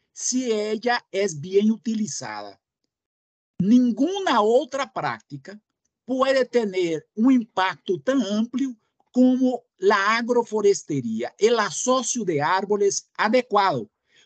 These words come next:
Por supuesto, el asocio inadecuado y con malos diseños no permite potencializar la sostenibilidad.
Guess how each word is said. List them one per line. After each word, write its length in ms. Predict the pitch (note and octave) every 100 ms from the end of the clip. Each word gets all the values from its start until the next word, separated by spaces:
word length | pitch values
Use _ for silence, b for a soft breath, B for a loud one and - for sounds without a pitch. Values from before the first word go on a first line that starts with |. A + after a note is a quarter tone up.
| b
Por 160 | G3+ F#3+
supuesto, 760 | B3 A3 G#3+ A3 A#3+ - C#4+ b b b b
el 200 | F#3 F#3+
asocio 640 | F3 - A3 C4 - E3+
inadecuado 880 | F3+ G#3 G3 G3+ - C#3+ A#2+ B2 E3 -
y 100 | F3+
con 260 | F3 F#3
malos 440 | E3+ D3+ D#3 E3 D3
diseños 640 | G#3+ G#3 F3+ D#3+ A3 - b b
no 340 | E3 F#3+ C4+ E4
permite 480 | B3 F3+ G3+ - D4 _
potencializar 1120 | B3 A3+ A3+ A3+ - G3 F3+ C#3 - D#3+ E3+
la 180 | E3+ E3
sostenibilidad. 840 | D#3 E3 D#3+ E3+ E3 F3 A#2 F2+